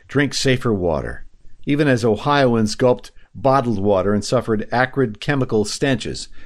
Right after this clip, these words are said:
as the New York Post put it. "We'll give you anything you need, just not, well, not that, not money." But Buttigieg is the guy in charge of the transportation infrastructure, and he's been awol. It's a joke.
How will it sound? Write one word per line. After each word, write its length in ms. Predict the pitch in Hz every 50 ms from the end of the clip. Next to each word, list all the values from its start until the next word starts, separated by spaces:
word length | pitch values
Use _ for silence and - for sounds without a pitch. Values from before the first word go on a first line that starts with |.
| - -
as 120 | - 95 95
the 60 | 110
New 80 | 120
York 260 | 113 110 98 90 - -
Post 280 | - 104 95 - -
put 160 | - 92 73
it. 140 | 55 52 - - - - - - _ - - -
"We'll 120 | 220 214
give 160 | 185 220 202
you 100 | 185 180
anything 260 | 175 165 131 165 156
you 80 | 139 131
need, 260 | 135 147 147 135 117
just 220 | - 160 - - -
not, 300 | 160 156 143 139 139 - - - - -
well, 300 | - 147 147 143 135 131
not 260 | 127 131 123 113 104 -
that, 400 | 120 113 104 92 82 82 - - -
not 240 | - 110 113 107 -
money." 440 | 104 107 110 107 95 92 95 92 - - - - - - - _ _ -
But 240 | - 151 135 - -
Buttigieg 640 | 202 247 294 294 220 - 151 123 117 127 127 - -
is 200 | 143 143 135 -
the 60 | 151
guy 220 | 131 139 120 123
in 140 | 131 135 131
charge 540 | 131 - 131 107 104 104 113 107 - - - - - - - - - - - - - - - - -
of 100 | 120 117
the 80 | 123 135
transportation 880 | 131 - 175 180 196 190 - - 143 - - 160 185 196 - - 135 117
infrastructure, 840 | 120 113 101 101 98 - - 104 82 76 - - - 110 - - - - - - - - - - - - -
and 60 | -
he's 140 | 160 175 -
been 140 | - 220 214
awol. 520 | 233 277 311 330 285 120 82 - - - - - - - - - - - - - - - -
It's 140 | - -
a 20 | 196
joke. 460 | 165 - - 226 226 180 107 -